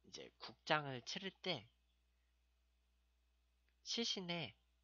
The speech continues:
그 형태를 석회로 만들었다고 해요. 음, 석회로 만들어서 그 만든 거를 관에 넣고 국장을 치렀다고 해요.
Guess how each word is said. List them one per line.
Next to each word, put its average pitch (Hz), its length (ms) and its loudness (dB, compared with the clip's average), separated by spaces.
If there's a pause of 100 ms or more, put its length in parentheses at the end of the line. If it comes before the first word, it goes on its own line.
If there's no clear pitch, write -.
(220)
그 - 240 -16
형태를 135 680 -2 (640)
석회로 190 840 -4 (460)
만들었다고 95 760 -6
해요. - 140 -16 (840)
음, 90 140 -16 (580)
석회로 156 500 -4
만들어서 180 720 -4 (960)
그 101 240 -8
만든 113 460 0
거를 156 260 0
관에 104 380 -8
넣고 - 380 -10
국장을 98 440 -10
치렀다고 - 500 -12
해요. - 140 -20